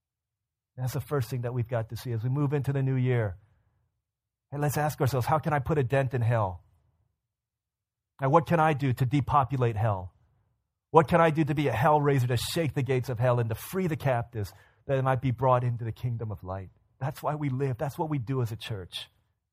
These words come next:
And we gotta know who we're fighting against. Second thing that we see here is we gotta know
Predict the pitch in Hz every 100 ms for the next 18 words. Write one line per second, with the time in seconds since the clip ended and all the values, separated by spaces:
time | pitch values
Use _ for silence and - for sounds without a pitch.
0 | _ _ _ _ _ _ _ 117 143 139
1 | 131 131 127 120 - _ - 160 143 117
2 | - 117 113 104 98 92 92 - - -
3 | _ - 165 165 143 147 131 131 117 123
4 | 127 120 113 104 139 147 135 127 127 127